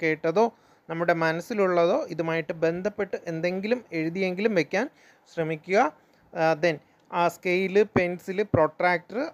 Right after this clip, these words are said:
ആ, then കാൽക്കുലേറ്റർ, ഈ കാര്യങ്ങൾ കൊണ്ടുപോകാൻ പ്രത്യേകം ശ്രദ്ധിക്കുക. മറന്നു പോകരുത്. കാൽക്കുലേറ്റർ പ്രത്യേകിച്ച് നമുക്ക് സ്റ്റാറ്റിസ്റ്റിക്സ് ഉള്ളതാണ്.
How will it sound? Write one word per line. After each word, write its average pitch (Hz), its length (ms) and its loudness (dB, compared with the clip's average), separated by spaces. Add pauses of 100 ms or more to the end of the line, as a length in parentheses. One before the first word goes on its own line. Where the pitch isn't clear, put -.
(160)
ആ, 165 40 6 (200)
then 165 140 -2 (180)
കാൽക്കുലേറ്റർ, 165 680 -2 (260)
ഈ - 20 -10 (320)
കാര്യങ്ങൾ 165 380 2 (480)
കൊണ്ടുപോകാൻ 170 520 2
പ്രത്യേകം 165 460 -4
ശ്രദ്ധിക്കുക. 156 480 0 (580)
മറന്നു 165 300 2
പോകരുത്. 175 300 4
കാൽക്കുലേറ്റർ 175 600 2
പ്രത്യേകിച്ച് 165 500 -2
നമുക്ക് 156 260 -8
സ്റ്റാറ്റിസ്റ്റിക്സ് 165 640 -2
ഉള്ളതാണ്. 175 380 2